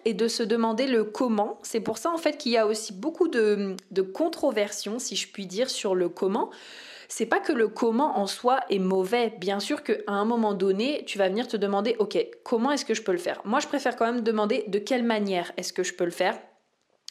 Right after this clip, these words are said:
Je trouve que ça ouvre quand même beaucoup plus de possibilités et je trouve que la question comment, elle est très, très, très, très propre au mental.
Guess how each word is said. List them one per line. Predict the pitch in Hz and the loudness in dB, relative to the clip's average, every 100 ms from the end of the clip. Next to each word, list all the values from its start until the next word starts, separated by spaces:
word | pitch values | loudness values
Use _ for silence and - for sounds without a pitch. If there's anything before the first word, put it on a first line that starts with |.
| - | -12
Je | - | -4
trouve | 240 233 | -4 0
que | 226 208 - - - | 2 2 -2 -14 -4
ça | - 220 | 2 2
ouvre | 269 262 | 4 2
quand | 247 233 | 4 2
même | 226 | 2
beaucoup | 208 262 294 | 0 2 0
plus | 277 285 269 | 2 0 2
de | |
possibilités | 226 214 226 - 196 208 202 190 330 - - - - - | 0 0 0 -4 -4 -4 -4 0 -2 -2 -14 -16 -18 -4
et | 240 233 | 0 0
je | 247 | -2
trouve | 302 302 | -4 -2
que | - 226 - | 0 0 2
la | 214 | 0
question | 254 - 302 | 0 -4 -4
comment, | 285 277 247 277 285 | 0 2 4 2 2
elle | 220 | 0
est | 214 214 | 0 -2
très, | - 277 | -2 -2
très, | 277 254 | -2 -4
très, | - 226 | -4 -4
très | - 220 | -2 -4
propre | - 247 - - | -2 -4 -4 0
au | 214 | 2
mental. | 208 202 196 175 | 2 0 0 0